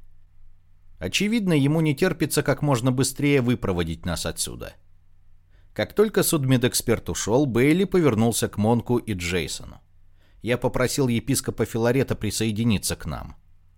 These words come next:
Он взглянул на часы. «Он должен прибыть с минуты на минуту». «В морг?» удивился Джейсон.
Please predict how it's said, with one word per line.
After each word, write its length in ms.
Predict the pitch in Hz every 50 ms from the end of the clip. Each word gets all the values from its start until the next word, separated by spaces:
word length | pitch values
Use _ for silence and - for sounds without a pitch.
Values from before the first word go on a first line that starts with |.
| - - - - - -
Он 160 | 92 113 127
взглянул 480 | 113 101 98 113 123 135 143 160 175 170
на 100 | 160 156
часы. 500 | - - 135 - - - 76 - - - - - - - - - - -
«Он 200 | - 87 101 101
должен 340 | 123 135 131 110 120 113 98
прибыть 380 | - 117 107 101 123 120 -
с 40 | -
минуты 360 | 117 110 110 113 107 - 113
на 60 | 104
минуту». 440 | 104 107 113 117 117 - - - - - - - _ - - - - - - - - - - -
«В 160 | 87 80 82
морг?» 420 | 85 87 107 151 190 - - - -
удивился 500 | - 113 101 101 101 95 90 82 - 101
Джейсон. 540 | 90 80 82 80 69 - - - - -